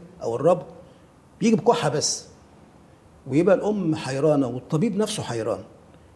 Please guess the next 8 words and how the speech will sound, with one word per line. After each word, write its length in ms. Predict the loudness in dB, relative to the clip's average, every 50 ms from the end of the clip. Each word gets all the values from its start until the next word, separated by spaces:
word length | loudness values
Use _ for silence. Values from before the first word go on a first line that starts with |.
| -20 -10 -6
يعني، 480 | -4 -2 -2 -2 -4 -8 -10 -10 -8
آه، 460 | -6 -6 -4 -6 -6 -8 -10 -12 -14 -14
تيجي 260 | -8 -6 -2 -2 0
الأم 260 | 2 2 2 2 2
كل 220 | -4 -4 -6 -8
شوية 360 | -6 -4 0 2 2 4 2 2
ده 120 | 0 2
بيكح 480 | 0 0 4 4 2 2 2 -6 -10